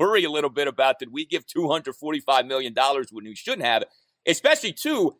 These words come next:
you know, the Lerners, remember, framed it as, "Well, we can only afford to re-sign one, Strasburg or Rendon."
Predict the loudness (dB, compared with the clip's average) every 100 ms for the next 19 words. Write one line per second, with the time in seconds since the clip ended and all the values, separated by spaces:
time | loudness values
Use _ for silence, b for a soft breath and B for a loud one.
0 | _ 0 2 4 4 2 0 0 2 2
1 | 0 0 2 2 2 -2 -6 -6 -4 -2
2 | -2 -2 -4 -6 -8 -6 -2 -2 0 -2
3 | -4 0 2 2 0 -2 2 2 2 -2
4 | -2 0 0